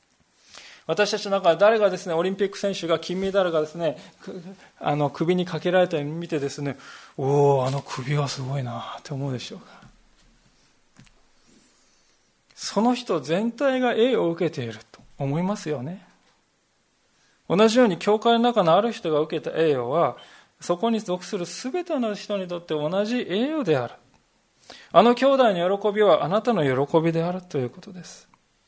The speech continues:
私たちのこの世の中ではですね、本当にこれがですね、は、ある意味では反対のことが行われているのかもしれません。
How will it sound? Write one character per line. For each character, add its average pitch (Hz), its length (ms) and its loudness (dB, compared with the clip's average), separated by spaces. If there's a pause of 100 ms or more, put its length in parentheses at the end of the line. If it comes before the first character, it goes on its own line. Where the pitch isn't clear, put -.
(2500)
私 202 220 0
た 330 80 0
ち - 80 -2
の 185 180 6
こ 196 160 2
の 175 80 4
世 165 120 4
の 180 60 4
中 220 220 4
で 156 80 6
は 143 80 6
で 131 100 -2
す 131 100 -12
ね、 135 100 -4
本 156 160 -6
当 233 100 -6
に 214 160 0
こ 170 480 0 (160)
れ 170 160 0
が 185 140 4
で 170 40 -10
す - 120 -12
ね、 185 400 -2
は、 160 380 0
あ 160 120 -8
る 156 80 -6
意 151 40 -12
味 160 120 -10
で 202 80 -6
は 156 500 2
反 147 200 -6
対 156 180 -2
の 156 100 -4
こ 170 140 -6
と 185 140 -2
が 127 180 2 (400)
行 - 380 -6
わ 143 160 -2
れ 147 80 -4
て 160 100 -6
い 165 60 -2
る 175 80 -8
の 170 100 -4
か 147 100 -4
も 123 120 -8
し - 100 -12
れ 139 80 -10
ま 113 140 -16
せ - 120 -18
ん。 156 60 -20